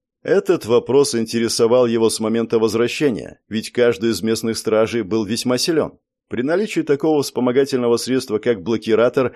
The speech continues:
парень был уверен, что десяти человек из этой деревни хватит для того, чтобы противостоять армии захватчиков. Это произошло два дня назад, и, судя по всему, враги давно к этому готовились, так как знали время смены караулов, а также маршруты стражников.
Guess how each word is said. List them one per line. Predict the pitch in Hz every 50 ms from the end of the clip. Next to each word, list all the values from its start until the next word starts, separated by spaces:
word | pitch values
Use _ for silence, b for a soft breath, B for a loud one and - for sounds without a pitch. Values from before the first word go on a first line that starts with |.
| B B B -
парень | 110 104 104 107 107
был | - 110 110
уверен, | 107 104 92 113 117 117 120 113
что | 107 - - 110 101
десяти | 95 104 117 - 120 113 - 147
человек | - 147 139 135 131 131 147 156 151 - B B B
из | 120 123 107 127
этой | 135 - 135 120
деревни | 98 120 117 120 127 120 131 131
хватит | 120 - - 127 120 113 123 110
для | 98 117 110
того, | 131 120 117
чтобы | 110 - - 117 110 113
противостоять | 107 120 117 117 - 117 113 110 - - 117 117 120 113 - -
армии | - 139 139 127 117 101 95 92
захватчиков. | 92 95 123 113 - 117 101 - - - - - - - - _ _ _ _ _ _ _ _ _
Это | - 107 135 143 170 175
произошло | - 170 175 175 170 143 170 170 160 - 160 170 160
два | 127 127 143 147
дня | 143 147 147 147
назад, | 151 151 151 - 151 160 139 - -
и, | 85 80 82 82
судя | 82 - - 110 107 110 98
по | - 107 104
всему, | - - 117 117 120 120 110
враги | 101 117 113 110 95 117
давно | 104 123 131 143 175 190 170
к | - -
этому | 98 - 95 95 98
готовились, | 95 110 117 - 110 87 71 55 50 50 - - _ _ _ _ _ _
так | 185 196 202 190 -
как | 147 131 117
знали | - - 120 147 170 165 147 127
время | 104 85 110 117 120 117 110 113
смены | - - 123 117 107 101 98
караулов, | - 113 110 110 107 80 64 50 50 - - _ _ _ _
а | - -
также | - - 226 208 196 208 208
маршруты | 208 190 170 - 151 156 - 180
стражников. | - - 143 147 151 131 110 90 - - -